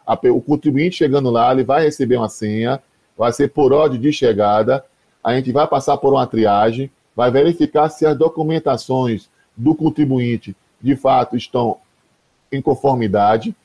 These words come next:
estão de conformidade, recebe a senha e aí será atendido. Cada dia terá quatro pessoas, quatro alunos, entendeu? Durante a manhã e mais quatro alunos durante a tarde,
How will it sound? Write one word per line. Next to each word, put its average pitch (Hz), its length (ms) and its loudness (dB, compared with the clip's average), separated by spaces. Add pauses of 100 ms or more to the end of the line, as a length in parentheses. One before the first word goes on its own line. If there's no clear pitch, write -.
(240)
estão 185 280 0
de 185 80 0
conformidade, 143 840 0 (260)
recebe 156 460 2
a 135 80 2
senha 151 480 -2 (240)
e 147 120 2
aí 139 200 2
será 143 240 2
atendido. 101 540 -2 (600)
Cada 175 280 2
dia 123 580 2
terá 127 440 2 (280)
quatro 170 320 0
pessoas, 135 580 0
quatro 160 560 0
alunos, 156 800 0 (340)
entendeu? 120 440 4 (120)
Durante 131 640 0
a 131 100 0
manhã 135 540 0 (280)
e 131 240 0
mais 131 220 -2
quatro 147 360 0
alunos 127 280 0
durante 113 480 -2
a 135 100 0
tarde, 131 500 0